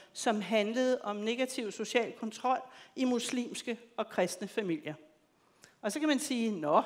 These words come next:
det var ikke mange. Hvordan kan det være?" Og det tror jeg, der er flere gode grunde til. Måske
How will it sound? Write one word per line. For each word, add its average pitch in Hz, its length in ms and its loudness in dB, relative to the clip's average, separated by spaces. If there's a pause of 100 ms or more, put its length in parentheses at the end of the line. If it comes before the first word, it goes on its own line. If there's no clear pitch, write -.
(420)
det 269 100 -4
var 220 100 4
ikke 175 160 -2
mange. 156 380 -4 (280)
Hvordan 208 240 4
kan 247 140 0
det 220 100 -2
være?" 151 300 0 (920)
Og 208 140 0
det 285 100 -2
tror 294 200 6
jeg, 240 100 10
der 226 60 6
er 208 100 8
flere 247 460 6 (120)
gode 226 200 4
grunde 185 360 0
til. 156 300 -2 (600)
Måske 247 240 2